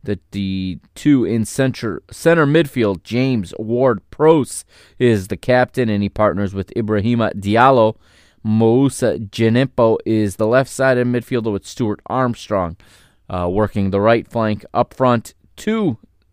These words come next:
strikers, Danny Ings and former Arsenal star Theo Walcott. Remember him back at World Cup, what was it, World Cup two thousand six, if I'm not mistaken? Maybe it was two thousand ten when he was just a teenager,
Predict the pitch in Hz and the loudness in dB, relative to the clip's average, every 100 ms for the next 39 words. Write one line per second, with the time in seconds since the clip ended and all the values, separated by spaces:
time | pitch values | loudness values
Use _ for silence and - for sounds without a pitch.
0 | _ _ - - 127 127 135 127 - _ | _ _ -20 -4 0 0 -2 -6 -8 _
1 | _ _ _ _ _ _ - 120 135 127 | _ _ _ _ _ _ 0 2 4 2
2 | - 147 175 170 147 - - 135 123 - | 0 0 0 -2 -6 -10 -6 -4 -2 -4
3 | 160 165 147 131 - 156 190 - 160 139 | 2 4 4 0 2 6 6 4 -2 -2
4 | 123 - 131 120 - _ _ - 110 _ | -2 0 2 2 0 _ _ -12 -12 _
5 | _ _ - 180 156 110 - 110 139 170 | _ _ 4 6 6 4 0 4 6 6
6 | - 110 98 95 117 151 170 127 151 117 | 6 2 2 2 0 2 4 4 2 4
7 | 110 127 120 101 117 131 - 117 - 117 | 4 4 0 -2 0 -2 -2 -6 -2 -4
8 | 98 98 120 135 135 143 - - _ _ | -2 -4 -2 -2 0 -2 -4 -20 _ _
9 | _ _ - - 175 151 151 135 110 - | _ _ -2 0 2 2 0 0 -8 -10
10 | - 135 - - 135 160 151 165 160 151 | -2 0 0 -6 -6 -2 0 0 -4 -6
11 | - 165 165 220 160 - _ _ - - | -6 -4 -2 -4 -6 -14 _ _ -12 0
12 | 117 127 113 104 - 117 123 123 113 107 | 4 6 4 2 -2 0 2 2 0 -6
13 | 127 127 120 113 110 98 123 113 113 - | -2 -2 0 -4 -4 -4 -6 -6 -8 -4
14 | 127 127 127 123 120 | -2 0 0 0 -4